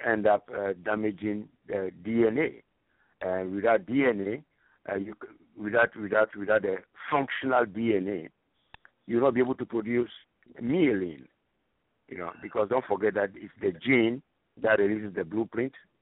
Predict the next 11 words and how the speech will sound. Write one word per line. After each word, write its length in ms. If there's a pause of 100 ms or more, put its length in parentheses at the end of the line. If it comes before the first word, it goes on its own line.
(240)
to 120
D 280
N 120
A 200 (380)
so 80
that 160
the 100 (100)
three 240
R 240
N 140
As, 240